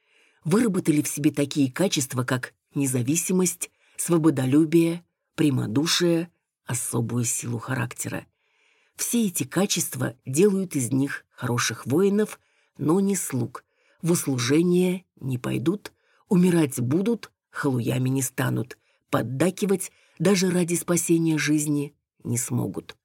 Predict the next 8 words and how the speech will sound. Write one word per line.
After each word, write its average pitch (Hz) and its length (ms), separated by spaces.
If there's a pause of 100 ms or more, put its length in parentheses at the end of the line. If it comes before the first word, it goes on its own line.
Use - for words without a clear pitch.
(420)
Горцы, 123 680 (360)
у 139 80
них 135 420 (100)
своя 117 540
гордость. 117 640 (1040)
Происхождение 156 840
Александра 131 680
Македонского 151 920